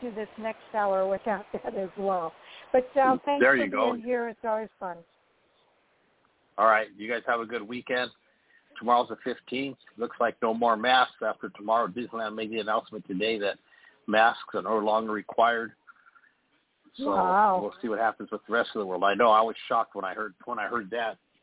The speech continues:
Speaker 2: Basically, if, if you have the, if you're vaccinated, you don't have to wear a mask. They're gonna do the honor system. They're not gonna check.
Speaker 1: Right, right.
Speaker 2: So,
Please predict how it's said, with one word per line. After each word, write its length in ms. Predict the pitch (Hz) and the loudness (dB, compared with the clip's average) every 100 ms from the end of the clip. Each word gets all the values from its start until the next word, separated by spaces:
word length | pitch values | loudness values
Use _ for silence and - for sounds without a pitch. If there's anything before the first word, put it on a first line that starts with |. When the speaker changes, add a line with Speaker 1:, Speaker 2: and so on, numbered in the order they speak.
| - | -2
Speaker 2:
Basically, 600 | 135 135 135 - 135 135 | -2 0 -4 -2 -2 -2
if, 100 | 120 135 | -4 -8
if 120 | 110 | -2
you 100 | 143 | 4
have 140 | 151 135 | 4 2
the, 60 | 127 | -4
if 100 | 131 120 | -2 0
you're 100 | 127 | 2
vaccinated, 540 | 143 147 131 127 113 | 2 2 -6 -10 -8
you 100 | 117 | -10
don't 100 | 120 | -8
have 140 | 123 - | -10 -8
to 80 | |
wear 140 | 113 107 | -6 -6
a 40 | |
mask. 340 | 107 113 104 - _ | -4 -6 -6 -10 _
They're 100 | 120 | -6
gonna 160 | 127 113 | -4 -4
do 120 | 110 | -4
the 100 | 107 | 0
honor 220 | 110 110 - | 0 0 -6
system. 240 | 110 - 90 | -12 -12 -10
They're 80 | 104 | -10
not 140 | 107 | -8
gonna 120 | - - - | -10 -8 -6
check. 180 | 90 - _ _ _ _ _ _ _ _ _ _ _ | -6 -8 _ _ _ _ _ _ _ _ _ _ _
Speaker 1:
Right, 640 | 214 208 202 190 180 175 - 285 | 0 4 6 6 4 0 -4 -4
right. 280 | 214 196 185 | 2 4 6
Speaker 2:
So, 200 | - | 4